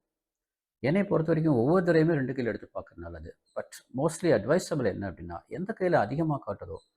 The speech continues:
அந்த கையில ஒவ்வொரு டைமே எடுக்க ஆரம்பிங்க அப்படிங்கிறது தான் கைடன்ஸ். நான் சொன்ன மாதிரி இவ்வளவு மேட்டரை வச்சுட்டு நீங்க போய் டாக்டருக்கு பரீட்சை வைக்காதீங்க, இவர் என்ன பண்றாரு, எப்படி எடுக்கிறார். நீங்க செய்ய வேண்டிய விஷயத்தை பார்த்துக்கோங்க.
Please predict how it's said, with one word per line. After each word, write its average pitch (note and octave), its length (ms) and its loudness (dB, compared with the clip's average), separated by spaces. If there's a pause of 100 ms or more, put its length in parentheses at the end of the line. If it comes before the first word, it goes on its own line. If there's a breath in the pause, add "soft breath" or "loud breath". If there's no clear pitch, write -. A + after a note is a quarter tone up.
(340)
அந்த G2 240 -2
கையில G#2 280 0 (520)
ஒவ்வொரு A2 300 -2
டைமே F#2+ 320 -2
எடுக்க E2+ 300 -6
ஆரம்பிங்க E2 300 -10 (120)
அப்படிங்கிறது G2+ 320 -2
தான் A#2 160 -2
கைடன்ஸ். E2+ 420 -6 (500)
நான் A2+ 100 -10
சொன்ன C3+ 260 0
மாதிரி C3+ 260 2
இவ்வளவு C3 360 2
மேட்டரை C3 260 -2
வச்சுட்டு A#2 360 -4 (520)
நீங்க A#2+ 240 -2
போய் B2+ 180 -2
டாக்டருக்கு B2 680 -2
பரீட்சை G#2+ 340 -6
வைக்காதீங்க, F2+ 440 -8
இவர் F#2 140 -10
என்ன G2 180 -4
பண்றாரு, G#2 420 -6
எப்படி E2+ 200 -8
எடுக்கிறார். - 340 -14 (440)
நீங்க F3 260 4
செய்ய D#3 220 4
வேண்டிய C3 240 0
விஷயத்தை G2 440 -6
பார்த்துக்கோங்க. - 360 -14